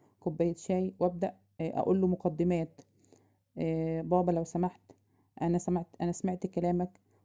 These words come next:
ولما طلبت مني إن أنا أبعد عن أصحابي اللي مش كويسين بعدت، بلتزم بدروسي وبذاكر. آه، هو طبعًا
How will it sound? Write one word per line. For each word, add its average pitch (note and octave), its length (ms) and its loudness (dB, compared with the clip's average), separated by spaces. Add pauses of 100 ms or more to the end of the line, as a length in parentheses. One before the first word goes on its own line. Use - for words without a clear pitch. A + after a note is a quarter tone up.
ولما E3 220 0
طلبت F3 360 0
مني F3+ 180 4
إن F3 60 4
أنا F3 140 2
أبعد F3 180 2
عن E3 140 -2
أصحابي E3 600 -2
اللي E3+ 120 -2
مش F3 160 -2
كويسين E3+ 520 0
بعدت، D#3+ 340 -2 (100)
بلتزم F3 420 2
بدروسي E3+ 600 -2
وبذاكر. F3 600 0 (540)
آه، D#3 200 -4
هو G#3+ 200 6
طبعًا A3 400 2